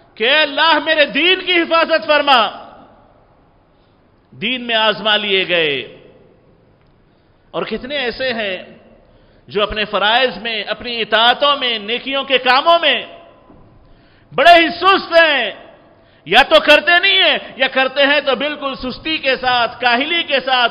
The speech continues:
उचाट दिल के साथ करते हैं, तो दिल कहीं और होता है, बदन कहीं और होता है, काम कुछ और होता है, जहन कहीं और होता है। ये तमाम दीन की हिफाजत के खिलाफ है।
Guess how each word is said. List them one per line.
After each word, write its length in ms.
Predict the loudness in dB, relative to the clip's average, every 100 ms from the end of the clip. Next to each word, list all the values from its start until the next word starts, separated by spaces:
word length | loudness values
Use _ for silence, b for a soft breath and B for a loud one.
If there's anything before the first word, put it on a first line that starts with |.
| -4
उचाट 560 | -10 2 8 10 8 6
दिल 240 | -4 -6
के 180 | -2 0
साथ 580 | 2 2 0 -6 -12 -2
करते 280 | -2 4
हैं, 420 | 6 8 6 0 0
तो 120 | 0
दिल 180 | 0 0
कहीं 280 | 2 2
और 360 | 4 6 8 6
होता 260 | 4 4 4
है, 200 | 4 2
बदन 220 | 0 0
कहीं 300 | 2 0 4
और 320 | 4 6 6
होता 240 | 4 4
है, 180 | 4 4
काम 360 | 2 2 2 2
कुछ 220 | -4 0
और 280 | 4 4 4
होता 400 | 2 0 2 2
है, 120 | 0
जहन 260 | 0 0 2
कहीं 260 | -2 0
और 260 | 4 6 6
होता 380 | 4 4 4 4
है। 140 | 0 -4 -16 -20 -20 -20 _ _ _ _ _ _ _ _ _ _ _ _ _ -14
ये 60 | -8
तमाम 420 | -6 -4 -4 -6
दीन 340 | -10 -12 -12
की 120 | -12
हिफाजत 480 | -12 -6 -6 -6 -8
के 100 | -10
खिलाफ 500 | -10 -8 -8 -8 -10
है। 380 | -14 -14 -16 -20